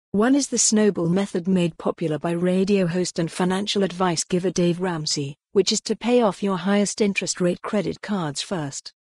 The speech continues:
Then transfer the funds you've been using to pay off those high balances, once paid off,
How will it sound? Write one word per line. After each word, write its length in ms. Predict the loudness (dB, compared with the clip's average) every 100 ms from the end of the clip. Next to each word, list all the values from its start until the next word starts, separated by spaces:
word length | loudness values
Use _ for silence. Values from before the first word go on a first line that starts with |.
| _ _
Then 220 | 2 4 4
transfer 580 | 4 2 0 -2 -2
the 80 | -2
funds 380 | -2 -2 -2 -2
you've 240 | -2 -2
been 180 | 0 2
using 380 | 4 2 2 -2
to 100 | -4
pay 240 | -4 -4
off 220 | 0 -2 2
those 240 | 2 2
high 240 | 0 -2
balances, 680 | 0 0 0 -2 -2 -2 -4 -10 -2
once 340 | 0 2 0
paid 320 | -4 0 0 0
off, 400 | -2 -2 -6